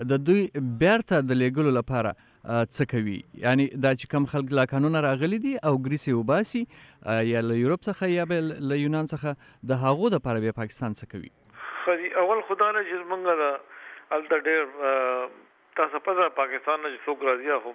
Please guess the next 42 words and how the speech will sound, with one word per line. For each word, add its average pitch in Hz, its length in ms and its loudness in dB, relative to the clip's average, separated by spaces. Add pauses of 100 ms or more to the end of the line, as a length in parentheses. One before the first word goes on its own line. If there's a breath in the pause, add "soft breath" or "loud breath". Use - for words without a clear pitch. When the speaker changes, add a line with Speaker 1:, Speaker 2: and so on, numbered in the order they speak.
Speaker 2:
بیا 131 160 2 (460)
الوزي 143 280 -4
خو 135 140 -2
نه، 156 120 0
خو 135 120 0
یا 135 100 4 (460 loud breath)
په 131 80 -4
جهازونو 156 420 -2
کې 135 140 0
د 135 240 0
ایرپورټ، 160 380 -2 (180)
ایرپورټ 160 400 -2
نه 151 220 -4
شي 156 60 -4
راتلی. 131 300 0
Speaker 1:
اها. 101 140 -4 (480 loud breath)
Speaker 2:
دغه 180 220 2
یو 175 120 0
لاره 185 360 0
ده 170 80 -2
د 156 80 -8
ایران 151 520 0
او 139 60 -2
ترکي 143 380 -4
او 127 100 0
بیا 123 160 0
دې 123 240 -2
خوا 117 120 -2
راځي، 110 300 -4 (140)
د - 20 -8 (240)
سمندر، 127 480 -2
د 117 100 -4
لارې 135 300 2
او 120 140 -6
د - 80 -10
سمندر 120 340 -4
لا-، 123 560 -4
لاره 120 420 -2
ده. 98 80 -8 (640 loud breath)
او 147 280 2
دوی 196 300 -6
سره 185 180 2